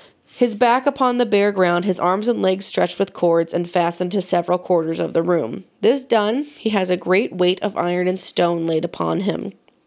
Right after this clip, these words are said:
His diet, till he dies, is of three morsels of barley bread without drink the next day.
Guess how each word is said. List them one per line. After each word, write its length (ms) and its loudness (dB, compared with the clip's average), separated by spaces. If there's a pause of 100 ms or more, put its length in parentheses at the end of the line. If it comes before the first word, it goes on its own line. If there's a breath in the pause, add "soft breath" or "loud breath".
(720)
His 220 0
diet, 500 2 (360 loud breath)
till 180 2
he 160 0
dies, 380 2
is 140 0
of 120 0
three 320 0
morsels 480 0
of 160 0
barley 340 2
bread 300 0
without 340 -2
drink 340 -2
the 80 -2
next 260 -4
day. 400 0